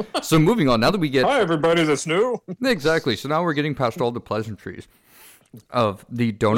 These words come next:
Speaker 2: This is, this is my how, how to get fat podcast.
Speaker 1: Yeah. So we're getting through the do-, <laughs>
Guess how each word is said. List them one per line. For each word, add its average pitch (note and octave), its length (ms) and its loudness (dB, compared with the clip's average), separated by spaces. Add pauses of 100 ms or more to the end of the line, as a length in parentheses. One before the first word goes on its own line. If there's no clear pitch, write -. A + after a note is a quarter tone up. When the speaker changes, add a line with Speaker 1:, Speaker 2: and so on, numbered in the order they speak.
Speaker 2:
This F3+ 100 -4
is, - 40 -14
this G3+ 240 -2
is F3+ 60 -6
my F3+ 160 0
how, F3+ 400 -2
how G#3 160 -4
to G#3 80 -6
get F#3 140 -8
fat F3+ 420 -6
podcast. E3+ 720 -10 (380)
Speaker 1:
Yeah. G#2+ 520 -4 (300)
So C3+ 180 0
we're A#2+ 120 -2
getting C3 280 0
through B2+ 200 0
the A#2+ 80 0
do-, G#2+ 140 -6
<laughs> - 260 -4